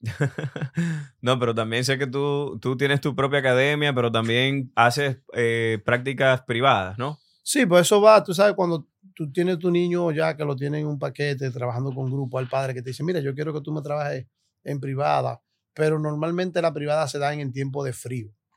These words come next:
Speaker 1: Ok,
Speaker 2: A-, ahora en
Speaker 1: ahora
Speaker 2: ve-,
Speaker 1: en verano tú
Speaker 2: ahora en
Speaker 1: no
Speaker 2: verano lo que tenemos es campamento.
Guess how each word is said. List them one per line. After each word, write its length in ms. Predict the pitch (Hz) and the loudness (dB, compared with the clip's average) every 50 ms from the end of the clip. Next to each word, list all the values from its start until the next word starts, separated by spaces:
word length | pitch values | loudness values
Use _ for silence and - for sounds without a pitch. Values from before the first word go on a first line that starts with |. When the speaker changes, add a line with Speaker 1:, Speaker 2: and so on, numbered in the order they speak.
| _ _ _ _ _ _ | _ _ _ _ _ _
Speaker 1:
Ok, 200 | - 117 131 117 | -4 -2 0 0
Speaker 2:
A-, 200 | 104 101 104 98 101 | 0 0 0 -2 -2
ahora 240 | 127 123 123 131 107 | -2 -2 2 4 4
en 60 | 110 | 6
Speaker 1:
ahora 160 | 117 123 131 | 6 6 4
Speaker 2:
ve-, 60 | 131 | 2
Speaker 1:
en 80 | 131 127 | 2 2
verano 380 | 120 120 127 131 135 131 123 117 | 2 4 6 6 4 4 2 0
tú 80 | 120 123 120 | -2 -2 0
Speaker 2:
ahora 220 | 123 127 135 151 | 2 2 2 2
en 60 | 156 | 2
Speaker 1:
no 40 | 160 | 2
Speaker 2:
verano 580 | 160 156 156 160 165 165 170 170 170 170 165 160 151 | 2 2 2 2 2 2 2 0 0 -2 -2 -2 -4
lo 120 | 147 143 | -4 -4
que 100 | 143 147 | -4 -4
tenemos 280 | 131 143 143 156 165 160 | -4 -4 -2 -2 -2 0
es 40 | 151 | 0
campamento. 720 | 165 160 147 156 139 139 151 151 131 117 117 113 104 101 | 0 0 0 0 0 0 0 0 -2 -2 -4 -8 -12 -12